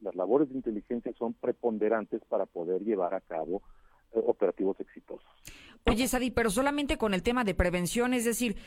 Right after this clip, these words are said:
Speaker 2: el tema de inseguridad no está únicamente relacionado con un tema de prevención en materia de seguridad, es decir,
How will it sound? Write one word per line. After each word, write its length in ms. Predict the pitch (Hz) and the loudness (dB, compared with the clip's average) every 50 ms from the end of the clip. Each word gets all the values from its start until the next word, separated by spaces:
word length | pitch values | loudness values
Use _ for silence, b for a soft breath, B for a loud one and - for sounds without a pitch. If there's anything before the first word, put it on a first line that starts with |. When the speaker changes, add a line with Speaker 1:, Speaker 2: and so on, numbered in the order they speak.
| B B B | B B B
Speaker 2:
el 100 | 185 - | 0 2
tema 220 | 240 240 247 262 | 2 2 2 2
de 80 | 254 247 | 2 2
inseguridad 680 | 226 - - 202 185 190 202 196 214 220 233 226 - - | 0 0 -2 -2 0 0 0 2 2 2 2 0 -2 -2
no 260 | 220 208 214 226 233 | 0 0 2 2 2
está 420 | 247 233 - - 240 226 226 226 - - | 0 0 0 2 2 4 4 2 0 0
únicamente 640 | 240 247 254 233 - 220 196 202 214 220 208 226 | 0 0 0 0 0 0 0 0 0 0 0 0
relacionado 760 | 208 208 185 175 165 165 - 190 196 202 208 202 220 226 226 B B B B B B - | 0 2 2 2 0 0 0 0 0 2 2 2 2 0 0 B B B B B B 0
con 200 | 180 185 190 214 | 2 2 2 2
un 120 | 226 220 | 0 0
tema 240 | 233 226 220 214 202 | 0 0 2 2 0
de 100 | 190 175 | 0 2
prevención 460 | - 180 180 175 175 165 - 202 208 | 2 2 2 2 0 -2 -2 -2 0
en 100 | 208 202 | 0 0
materia 320 | 180 165 - 185 175 180 | -2 -2 -2 0 0 0
de 100 | 180 180 | 0 0
seguridad, 420 | 170 - - 196 214 226 226 214 214 | 0 0 -2 0 0 0 0 2 2
es 140 | 202 185 185 | 0 2 0
decir, 340 | 214 196 - 247 240 196 | 0 0 0 0 -2 -2